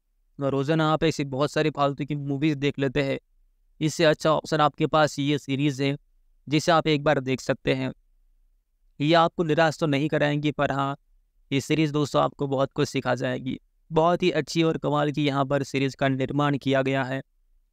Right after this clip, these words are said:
तो आपको, आपके पास अगर समय और टाइम थोड़ा बहुत मिले, तो आप इसके छः एपिसोड बारे बारे देख सकते हैं, जो आपको ज़रूर अच्छे लगेंगे।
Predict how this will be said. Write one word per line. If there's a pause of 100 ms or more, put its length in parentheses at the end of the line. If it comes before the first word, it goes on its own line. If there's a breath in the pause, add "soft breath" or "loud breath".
(240)
तो
आपको,
आपके
पास
अगर
समय
और
टाइम
थोड़ा
बहुत
मिले, (600)
तो
आप
इसके
छः
एपिसोड
बारे
बारे
देख
सकते
हैं, (460)
जो
आपको
ज़रूर
अच्छे
लगेंगे।